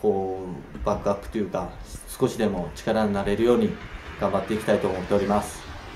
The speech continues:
これを通じてですね、全国の方で、方々にもですね、もう一度国見高校というのをですね、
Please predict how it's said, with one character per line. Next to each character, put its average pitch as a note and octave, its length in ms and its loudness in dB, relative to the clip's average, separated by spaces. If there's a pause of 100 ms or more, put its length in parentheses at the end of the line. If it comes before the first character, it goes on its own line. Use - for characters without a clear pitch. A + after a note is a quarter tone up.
(600)
こ D3 60 6
れ D3 100 8
を C3+ 40 12
通 A#2+ 300 2
じ G#2+ 100 -6
て C#3 160 12
で B2 60 12
す - 120 -2
ね、 G#2 200 4 (640)
全 F3 220 8
国 B2+ 180 4
の A2 100 2
方 C3 220 6
で、 B2 120 4 (340)
方 C#3 260 6
々 B2+ 260 6
に G2 120 -2
も F#2 100 -4
で F2+ 80 0
す F2 100 -8
ね、 A2 60 0
も A2 200 6
う B2+ 60 6
一 B2 140 0
度 E3+ 120 12
国 C3+ 200 6
見 A2+ 120 0
高 A2+ 240 4
校 D3+ 160 8
と D3 100 2
い B2 80 6
う A#2 460 6
の G2 120 -2
を F#2 40 -4
で F2+ 100 -4
す F2+ 100 -8
ね、 A2+ 260 2